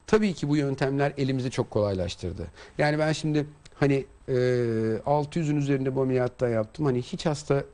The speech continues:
kaybetmedim ama neticede bu işin riski var mı? Evet, var. E, obezitenin ve diyabetin, yani tedavi ettiğimiz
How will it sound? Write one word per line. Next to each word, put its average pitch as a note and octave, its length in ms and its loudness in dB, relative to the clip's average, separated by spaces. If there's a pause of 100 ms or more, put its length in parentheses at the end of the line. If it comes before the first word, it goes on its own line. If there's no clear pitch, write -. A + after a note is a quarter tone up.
kaybetmedim A2 680 0
ama A#2+ 260 2 (360)
neticede D3+ 600 0 (280)
bu F3 160 0
işin D3 280 0
riski D3+ 360 -2
var F3 180 4
mı? D#3+ 180 0
Evet, C#3+ 320 2
var. E2 300 -10 (560)
E, B2+ 100 2 (2000)
obezitenin G3+ 880 0
ve E3+ 180 -2
diyabetin, D#3 560 0
yani B2 240 0
tedavi C#3+ 440 0
ettiğimiz E3+ 800 -2